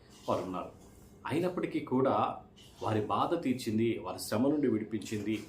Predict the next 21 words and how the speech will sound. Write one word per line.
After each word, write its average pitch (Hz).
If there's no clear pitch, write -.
కేవలం 156
దేవుడు 165
వచ్చి 151
వారిని 110
ఐగుప్తు 120
బానిసత్వంలో 131
బయట 104
తీసుకొని 110
వచ్చి, 104
ఎర్ర 95
సముద్రాన్ని 110
దాటించి, 98
ఒక 107
మనిషికి 151
నెమ్మది 139
కావాలంటే 123
అది 117
ప్రభు 110
అయిన 117
యేసుక్రీస్తు 113
ద్వారానే 104